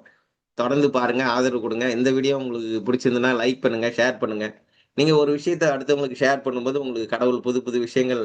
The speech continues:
கொடுத்துக்கிட்டே இருப்பாங்க. நம்ம அடுத்து லைவ் போடலாம்னு இருக்கிறோம். அதனால லைவ் போடும்போது உங்களுக்கு வாடிக்கையாளர்கள், வியூவர்ஸ் வந்து உங்களுக்கு உண்டான சந்தேகத்தை கேட்டுக்கலாம். அஹ் அது விரைவில் வந்து அதுக்கான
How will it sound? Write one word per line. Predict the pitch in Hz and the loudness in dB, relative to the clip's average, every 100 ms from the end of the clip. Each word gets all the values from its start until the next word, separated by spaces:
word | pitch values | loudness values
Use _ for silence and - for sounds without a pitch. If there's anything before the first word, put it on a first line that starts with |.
| 101 | -4
கொடுத்துக்கிட்டே | 123 113 120 117 | -4 -2 -2 0
இருப்பாங்க. | 113 98 95 117 - _ _ _ _ _ _ _ - | -2 -4 -8 -8 -12 _ _ _ _ _ _ _ -6
நம்ம | 113 113 110 104 98 110 - _ _ _ _ _ | -2 0 0 -2 -4 -6 -16 _ _ _ _ _
அடுத்து | 120 147 160 165 | -2 0 4 4
லைவ் | 143 165 151 | 4 2 2
போடலாம்னு | 143 139 135 139 | 2 2 0 -2
இருக்கிறோம். | 131 127 120 131 165 - | -2 -2 -2 -4 -6 -2
அதனால | 117 120 131 127 | 2 4 4 2
லைவ் | 120 135 135 | 2 -2 -2
போடும்போது | 127 123 123 135 139 | -2 -2 0 0 0
உங்களுக்கு | 127 120 107 113 110 107 107 104 101 95 | -2 -6 -4 -2 -2 -2 -4 -4 -6 -4
வாடிக்கையாளர்கள், | 87 123 123 127 120 113 143 151 - - - | 2 2 4 2 0 -2 -2 -2 -10 -20 0
வியூவர்ஸ் | 123 139 135 127 | 4 4 2 -4
வந்து | 127 135 | -2 -4
உங்களுக்கு | 120 113 104 98 | -4 -4 -4 -4
உண்டான | 107 110 117 | -2 -2 -2
சந்தேகத்தை | - 113 123 120 123 | -2 0 2 0 -2
கேட்டுக்கலாம். | - 123 117 110 117 - _ _ _ _ _ _ | -2 -2 -2 -6 -10 -14 _ _ _ _ _ _
அஹ் | - 98 101 _ 92 | -6 -6 -6 _ _
அது | 101 104 | 2 4
விரைவில் | 117 127 123 120 110 | 6 4 4 0 -2
வந்து | 107 117 | -2 0
அதுக்கான | 120 110 104 98 | 0 0 -4 -4